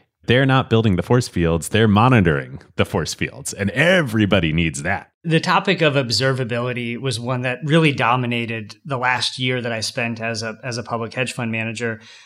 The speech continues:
Speaker 2: These are companies like Datadog, like Splunk, like New Relic, AppDynamics. Having visibility into a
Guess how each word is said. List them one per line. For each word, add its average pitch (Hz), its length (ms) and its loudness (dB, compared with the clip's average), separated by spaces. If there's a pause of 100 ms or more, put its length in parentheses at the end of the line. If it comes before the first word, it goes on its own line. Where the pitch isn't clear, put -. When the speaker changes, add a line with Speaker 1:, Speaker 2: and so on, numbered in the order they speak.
(100)
Speaker 2:
These 147 140 4
are 147 60 4
companies 135 400 0
like 151 160 0
Datadog, 139 480 2
like 135 200 -2
Splunk, 127 460 -4
like 127 180 -2
New 143 140 0
Relic, 123 360 0
AppDynamics. 120 920 -4 (380)
Having 196 460 2
visibility 147 800 0
into 143 840 -2
a 123 480 -4